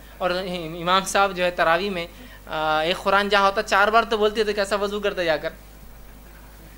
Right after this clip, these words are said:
तो अल्लाह शर्मा रहा नहीं उस चीज़ का। ठीक है, वो हराम जानवर है, लेकिन उसका नाम भी नहीं लेना, कुल्ली करना, इतनी भी हुर्मत नहीं कि कुल्ली करने की ज़रूरत पड़ेगी नाम लिए तो। बहुत से लोग होते हैं ना। फिर एक मरतबा जो है रमज़ान conference में बैठे थे और मैंने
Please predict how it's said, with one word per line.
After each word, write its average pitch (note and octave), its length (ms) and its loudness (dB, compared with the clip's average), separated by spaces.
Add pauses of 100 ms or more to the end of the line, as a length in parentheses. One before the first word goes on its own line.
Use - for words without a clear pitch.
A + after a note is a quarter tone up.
तो G3 60 2
अल्लाह A3 260 6
शर्मा A3+ 300 4
रहा A3 120 6
नहीं G#3+ 140 -2
उस G3 80 -8
चीज़ F3+ 200 -12
का। D#3 120 -12 (360)
ठीक G#3 180 -4
है, D#4 60 6
वो D#4 80 8
हराम G#3 400 4
जानवर C#4 320 2
है, C4+ 60 4
लेकिन C4 220 -4
उसका C4+ 200 -4
नाम C4+ 440 4
भी D4 80 -4
नहीं D4 120 -4
लेना, C#4 340 0
कुल्ली C4 300 -4
करना, C4+ 460 -2
इतनी A3+ 280 -6
भी D#4+ 80 -2
हुर्मत C#4 280 0
नहीं D4+ 100 -8
कि B3 60 -18
कुल्ली B3+ 240 -6
करने B3+ 240 -2
की A#3+ 60 -8
ज़रूरत A3+ 180 -8
पड़ेगी A#3 260 -4
नाम G#3 200 0
लिए G3+ 120 -4
तो। G3+ 100 -10 (300)
बहुत G#3 160 2
से B3+ 80 2
लोग B3+ 120 4
होते B3 180 0
हैं B3+ 80 -4
ना। - 60 -16 (400)
फिर G3+ 100 -2
एक A3+ 140 2
मरतबा A#3 360 0
जो A3 140 -2
है A3+ 180 2
रमज़ान G3+ 360 0
conference G#3+ 460 -4
में A3 140 -6
बैठे F#3+ 240 0
थे F#3+ 120 -6
और G3 220 -2
मैंने G#3+ 320 0